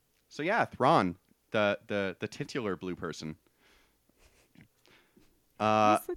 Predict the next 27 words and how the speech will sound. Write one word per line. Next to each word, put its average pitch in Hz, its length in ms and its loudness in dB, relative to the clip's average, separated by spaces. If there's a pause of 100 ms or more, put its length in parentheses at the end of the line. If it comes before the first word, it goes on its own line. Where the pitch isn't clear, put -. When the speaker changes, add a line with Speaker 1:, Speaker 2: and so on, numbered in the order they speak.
Speaker 2:
titular 233 480 -8
role. 247 360 -4 (520)
Speaker 1:
<laughs> - 540 -6
he 120 100 -8
sure 98 280 -4
is. 95 360 -8 (960)
Uh, 120 260 6
so 170 520 4 (320)
one 117 180 -2
thing 175 140 -4
that 156 120 -2
we 135 80 -2
learned 110 280 -2
from 98 460 -4 (200)
this - 260 -12
final 95 560 -4
quarter 92 320 -6
of 87 120 -8
the 98 60 -12
book 87 320 -10 (420)
is 107 560 0 (160)
when 101 260 0
the 123 80 0
fuck 127 220 0
it's - 100 -12
taking 107 240 -4
place, 104 480 -2